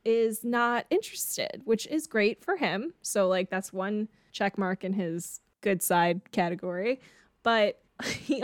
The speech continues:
also doesn't stop the finger sucking. And I think that makes him a little bit liable. <laughs>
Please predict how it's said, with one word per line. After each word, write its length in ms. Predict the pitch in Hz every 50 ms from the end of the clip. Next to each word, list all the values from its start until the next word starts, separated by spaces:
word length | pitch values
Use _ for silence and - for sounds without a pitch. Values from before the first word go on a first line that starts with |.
| 262 - -
also 420 | 269 277 - - - - 311 294 302
doesn't 460 | 302 - 202 247 - - 254 262 233
stop 460 | - - - - 226 190 180 - -
the 100 | - 233
finger 400 | - - 262 330 339 285 185 196
sucking. 480 | - - 180 185 - - 175 175 175 175
And 140 | 180 175
I 120 | 180 185 190
think 400 | - - 214 208 208 208 - -
that 220 | 208 208 208 - -
makes 360 | 190 185 185 190 - - -
him 420 | - 185 175 175 175 175 190 208 - _ _ _ _ 214
a 100 | 208 208
little 400 | 196 185 185 175 170 175 185 196
bit 340 | 185 - 175 170 160 - - _ _ -
liable. 680 | 233 240 285 349 311 240 220 - 180 127 - - - -
<laughs> 60 | -